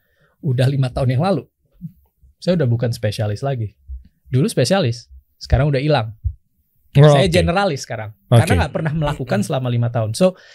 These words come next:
Speaker 1: ilmunya akan hilang kalau tidak dikembangkan.
Speaker 2: Iya.
Speaker 1: Kedua,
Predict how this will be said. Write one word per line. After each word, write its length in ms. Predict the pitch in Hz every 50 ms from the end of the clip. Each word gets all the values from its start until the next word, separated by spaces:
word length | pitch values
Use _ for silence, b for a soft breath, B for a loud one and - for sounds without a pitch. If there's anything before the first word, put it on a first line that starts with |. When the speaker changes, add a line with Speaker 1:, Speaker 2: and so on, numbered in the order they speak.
| b b b
Speaker 1:
ilmunya 440 | - 185 196 196 185 196 202 233 262
akan 200 | 220 226 - 175
hilang 240 | 165 - - 131 151
kalau 180 | 165 - 139 127
tidak 200 | 123 131 120 117
dikembangkan. 640 | 113 104 - 117 110 113 107 110 104 110 110 117 -
Speaker 2:
Iya. 320 | 113 117 123 120 92 78 - _
Speaker 1:
Kedua, 560 | - - 160 147 202 277 262 156 123 117 -